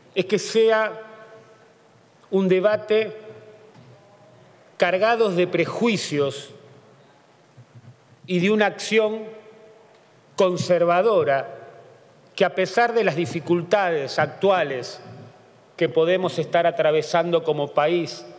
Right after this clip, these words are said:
a nivel regional y mundial, nos impide saltar al futuro y quizás no con certezas,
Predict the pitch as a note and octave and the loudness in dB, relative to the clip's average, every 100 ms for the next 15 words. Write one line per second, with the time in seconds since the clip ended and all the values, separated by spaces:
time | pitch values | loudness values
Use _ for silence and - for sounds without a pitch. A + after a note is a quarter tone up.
0 | - - - C#3+ D3+ E3+ F3 E3 - D3+ | -20 -14 -6 -2 2 2 2 -2 -2 0
1 | D#3+ D#3+ E3 E3+ E3+ F3+ F3 F3+ - - | 0 0 0 -2 0 2 2 -2 -8 -18
2 | - - - - - - - - - F3 | -20 -20 -20 -18 -18 -18 -20 -18 -4 -2
3 | - F3+ F3+ F3 A#3 G3+ C#3+ C#3 - - | -2 -2 -2 0 -2 -2 -2 -4 -6 -12
4 | - - - - - - - - - _ | -14 -10 -10 -10 -14 -14 -14 -20 -20 _
5 | - - - - - - D#3 D#3 - G#3+ | -20 -20 -20 -20 -6 0 0 0 -2 0
6 | G3+ F#3+ D#3 E3+ D#3+ F#3+ F3 C#3+ C3+ - | 2 0 -2 -4 -2 0 0 2 -2 -4
7 | - - - - - - _ _ _ _ | -18 -20 -20 -20 -20 -20 _ _ _ _
8 | _ _ _ _ _ _ _ _ _ _ | _ _ _ _ _ _ _ _ _ _
9 | _ _ - - - - F#3 F3+ F#3+ - | _ _ -20 -20 -20 -12 -8 -4 -2 0
10 | A#3+ A#3 - - - - - - A3+ A3+ | 0 -2 -12 -20 -20 -20 -10 -2 0 0
11 | G#3 G3 F#3 G3 C#3 - A2+ - - | 0 -2 0 -2 -2 -4 -6 -8 -18